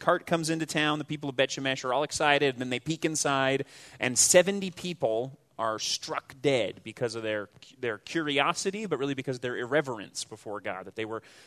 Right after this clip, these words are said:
going to let the curiosity get the better of them and look inside the ark. And so then the people of Bet Shemesh call down to their neighbors in Kiriath Jearim, and they say, "Hey, we've got the ark of God, and we want you to have it." How awesome is that? And so they send it to them.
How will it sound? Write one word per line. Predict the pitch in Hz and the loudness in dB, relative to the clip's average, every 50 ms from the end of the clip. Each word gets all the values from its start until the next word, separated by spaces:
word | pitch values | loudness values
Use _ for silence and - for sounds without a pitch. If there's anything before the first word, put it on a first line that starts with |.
| - _ - | -20 _ -8
going | 127 123 123 120 117 | -6 -4 -4 -4 -2
to | 120 120 110 107 107 | 0 2 2 2 2
let | 101 123 131 - | 2 0 0 0
the | - | -4
curiosity | - - 139 135 131 127 127 135 143 143 - - 123 120 | -10 -8 -6 -4 0 0 2 2 0 0 -2 -6 -6 -6
get | 110 127 120 | -6 -4 -4
the | - 120 | 0 4
better | 131 151 160 147 131 | 4 4 4 4 0
of | 123 107 | -2 0
them | 113 113 113 | -2 -2 -2
and | 120 117 120 | -2 -4 -4
look | 135 139 - - | -4 -6 -6 -8
inside | 127 135 131 123 - - 117 101 110 110 107 | -6 -4 -2 -2 -2 0 0 -2 -2 -2 -4
the | - - | -4 -2
ark. | - 156 175 131 - - - - _ _ - - - _ _ _ | -2 -2 -4 -4 -6 -10 -18 -20 _ _ -20 -20 -20 _ _ _
And | - 139 147 | -4 -2 0
so | - 156 139 | 2 0 2
then | 135 165 220 240 196 180 | 2 2 2 2 2 0
the | 170 | 0
people | - 180 170 156 151 | 0 0 2 2 2
of | 131 | 4
Bet | 147 151 - | 4 2 2
Shemesh | - - 151 180 190 175 165 - - | 0 0 0 2 2 2 0 -2 0
call | - 165 165 | 2 2 4
down | 156 156 156 151 147 | 4 4 4 2 2
to | 143 | 2
their | 143 135 | 2 2
neighbors | 139 160 190 220 214 170 143 139 143 143 143 | 2 2 2 2 2 2 0 0 0 -2 -2
in | 139 127 | -4 -6
Kiriath | 120 - 160 160 156 147 143 143 135 - | -4 -4 -2 0 2 4 4 4 2 0
Jearim, | - 139 147 175 202 202 185 | -4 -6 -4 -4 -4 -2 -2
and | 156 139 | -2 -2
they | 135 135 | -2 0
say, | - - 147 139 | 2 4 4 6
"Hey, | 147 196 254 254 | 10 12 12 12
we've | 208 190 185 | 12 10 6
got | 185 208 196 - | 6 4 4 4
the | - 185 | 4 6
ark | 156 190 214 202 - | 6 6 4 4 0
of | 185 165 | 0 2
God, | - 208 220 202 | 4 6 6 6
and | 170 160 | 6 4
we | 165 214 | 0 2
want | 233 190 202 - 170 165 | 4 4 4 4 0 0
you | 220 311 330 | 2 6 6
to | 294 - | 6 6
have | - 120 101 98 - | 6 4 2 0 -4
it." | 95 87 - _ 135 | -8 -10 -10 _ -2
How | 139 143 185 196 | 2 4 6 6
awesome | 180 - 143 160 180 - - 196 196 208 | 6 4 4 2 2 2 0 0 -2 -2
is | 202 202 | -2 0
that? | 226 233 196 147 | 4 4 4 4
And | 127 120 | 4 0
so | 139 | 0
they | 135 131 | 0 0
send | 127 - 139 139 135 | 0 0 -2 -2 -2
it | 135 - | -2 -2
to | 143 | 0
them. | 143 147 139 139 135 135 | 0 2 2 0 0 -2